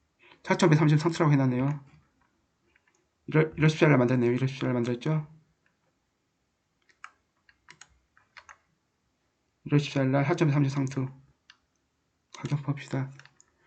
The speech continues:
일월 십사일 날 사천삼십 원. 정확히 맞죠? 그 후에 추락했다가 또 그 근처 못 왔죠? 끝났죠?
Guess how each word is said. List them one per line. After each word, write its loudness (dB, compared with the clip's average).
일월 2
십사일 0
날 0
사천삼십 2
원. -4
정확히 2
맞죠? 0
그 0
후에 6
추락했다가 2
또 0
그 6
근처 6
못 2
왔죠? -2
끝났죠? 0